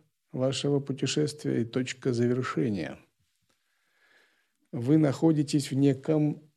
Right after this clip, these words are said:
движении, в неком меняющемся переходном состоянии. Если у мирского человека,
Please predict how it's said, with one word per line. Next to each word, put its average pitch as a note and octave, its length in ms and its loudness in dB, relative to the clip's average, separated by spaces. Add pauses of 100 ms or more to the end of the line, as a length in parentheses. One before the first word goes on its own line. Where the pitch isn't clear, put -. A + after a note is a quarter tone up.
(100)
движении, D3 680 4
в F2+ 100 -6
неком B2 720 0
меняющемся C#3+ 880 6
переходном C3 720 4
состоянии. C3 880 0 (760)
Если C#3 300 4
у C#3 80 10
мирского D3 560 6
человека, A2+ 800 0